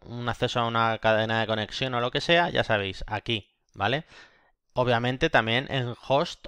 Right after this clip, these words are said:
aunque esto lo podemos poner también en el portal, como ya he dicho. Pero si queremos depurar, importantísimo, lo que queramos usar que esté,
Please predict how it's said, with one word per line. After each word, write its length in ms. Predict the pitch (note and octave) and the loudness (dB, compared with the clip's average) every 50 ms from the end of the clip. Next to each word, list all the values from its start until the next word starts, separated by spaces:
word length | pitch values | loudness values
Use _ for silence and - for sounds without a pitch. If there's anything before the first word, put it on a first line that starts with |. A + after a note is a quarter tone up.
| - | -4
aunque 240 | - A2+ A2+ - A#2 | -4 -4 -2 -4 -6
esto 160 | - - C3 | -2 -2 -2
lo 80 | B2 A2+ | 0 0
podemos 240 | A2+ A#2 A#2 A#2 - | 0 0 0 0 -2
poner 260 | - A2+ A#2 A2+ A2+ | -2 -2 -2 -2 0
también 240 | - A2 A2 A#2+ C3 | 0 -2 0 0 0
en 60 | C3 | 0
el 100 | C3 A#2+ | 0 0
portal, 400 | - G2+ - - - F2+ F#2 - | -2 -4 -4 -4 -6 -8 -8 -8
como 240 | - G2 G2 F#2+ F#2 | -12 -12 -10 -10 -10
ya 80 | F2+ | -10
he 80 | F2+ - | -12 -14
dicho. 200 | - - - - | -14 -16 -14 -10
Pero 260 | - G#2+ G2+ G#2 G2+ | -8 -6 -6 -6 -6
si 140 | - - G#2+ | -6 -6 -2
queremos 300 | G#2 A2 A#2+ C#3 D#3 D3 | 0 2 2 2 2 0
depurar, 460 | C#3+ - - C3 B2+ D3 E3+ F#3+ - | 0 0 0 2 6 6 6 6 4
importantísimo, 840 | - C#3 B2 A2 A2 G#2 G#2 G#2+ G#2 - C#3 C3+ - F3 F3 E3+ - - | -2 -6 -4 -2 -2 0 -2 -2 -2 -2 -4 -4 -4 -4 -4 -6 -6 -4
lo 240 | C3 B2 A#2+ A2+ | -2 0 0 0
que 120 | - A2 - | -2 -4 -4
queramos 560 | - A#2 A2+ A#2+ C#3 D#3 D#3 D3 - - - - | -2 2 4 4 4 2 0 -6 -6 -10 -16 -12
usar 540 | - B2+ A#2 - C3 C3+ E3 F#3 - _ _ _ _ _ _ _ _ _ - _ - | -10 -8 -2 2 4 4 4 2 0 _ _ _ _ _ _ _ _ _ -20 _ -4
que 100 | - A#2+ | -2 4
esté, 440 | G#2 - - C#3+ C3+ B2 G#2+ F#2+ | 4 4 4 4 2 2 2 -2